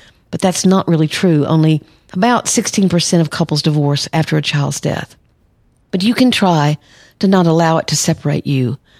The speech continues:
You may be feeling so grieved yourself that you don't have anything to give,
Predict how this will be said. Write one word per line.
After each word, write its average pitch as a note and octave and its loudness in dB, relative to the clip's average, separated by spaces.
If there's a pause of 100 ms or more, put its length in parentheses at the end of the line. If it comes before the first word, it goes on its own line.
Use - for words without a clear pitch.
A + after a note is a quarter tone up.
(420)
You G3+ 2
may F#3 4
be E3 2
feeling F3+ 2
so D#3+ 0
grieved E3 0
yourself G3 -2 (680)
that - 0
you E3 0
don't D#3+ 2
have D#3+ 2
anything D#3+ 2
to D3 -2
give, F3 0